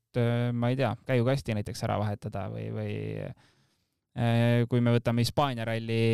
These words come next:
näitel, siis tegelikult jõuab ka nii-öelda gravel spekis, tarmac spekki selle panna, et asfaldipõhi ja,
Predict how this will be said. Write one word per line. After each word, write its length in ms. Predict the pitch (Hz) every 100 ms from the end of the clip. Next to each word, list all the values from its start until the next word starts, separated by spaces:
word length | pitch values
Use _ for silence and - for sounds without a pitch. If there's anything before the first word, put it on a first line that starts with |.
| 113 110 110 117 - _ _ 120 123 120
näitel, 400 | 120 120 - 110
siis 160 | 113
tegelikult 320 | - 117 110 120
jõuab 320 | 113 110 -
ka 180 | - 110 107 107 107 104 104 107 110 57 57 - - _ _ _ _ _ -
nii-öelda 220 | 120 113
gravel 280 | 107 139 127
spekis, 400 | 107 - 120 120
tarmac 360 | - 139 123 110
spekki 300 | - 117 113
selle 160 | 110 107
panna, 320 | 107 110 104
et 240 | 101 _ 113
asfaldipõhi 600 | 117 123 113 120 123
ja, 120 | 107